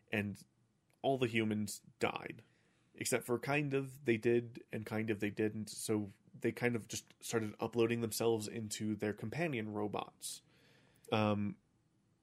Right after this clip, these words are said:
because they could, I guess. They uploaded themselves into the companion robots, continued living their lives, but I guess forgot that they were humans, or forgot that they were robots.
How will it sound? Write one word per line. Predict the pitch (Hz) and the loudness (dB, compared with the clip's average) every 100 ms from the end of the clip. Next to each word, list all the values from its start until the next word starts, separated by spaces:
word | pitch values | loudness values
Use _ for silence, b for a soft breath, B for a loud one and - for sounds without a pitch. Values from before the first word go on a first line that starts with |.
| _ | _
because | - 110 107 104 110 104 | -4 2 2 2 0 -4
they | - 110 | -2 -2
could, | 147 123 104 110 - _ | 0 0 0 -6 -18 _
I | 104 | -6
guess. | 104 104 - - - b b b b | -4 -4 -4 -8 -10 b b b b
They | 120 | 2
uploaded | 120 135 131 | 2 4 2
themselves | 120 113 120 110 | 0 4 4 4
into | 110 | -2
the | 104 | -6
companion | 107 135 139 127 | -2 0 0 0
robots, | 127 127 123 | -2 -2 -4
continued | - 113 110 110 | -6 -6 -4 -2
living | 107 104 107 | 0 0 -2
their | 104 | -2
lives, | 107 104 101 | 0 0 -2
but | - - | -4 -4
I | |
guess | 104 101 - - | -2 -4 -6 -12
forgot | - - 107 107 101 92 - - - | -10 -6 -4 0 -2 -2 -10 -12 -4
that | 110 104 - | -4 -4 -2
they | 110 | -2
were | 107 107 104 101 _ _ | 0 -2 -6 -10 _ _
humans, | - - 135 143 143 139 - - - _ _ _ _ _ _ _ | -10 -4 -2 -2 -6 -8 -10 -14 -20 _ _ _ _ _ _ _
or | - 104 | -8 -6
forgot | 110 110 107 | -2 -2 -2
that | |
they | 117 | -2
were | 117 117 | 0 0
robots. | 127 139 143 143 - - | -2 -2 -4 -8 -14 -20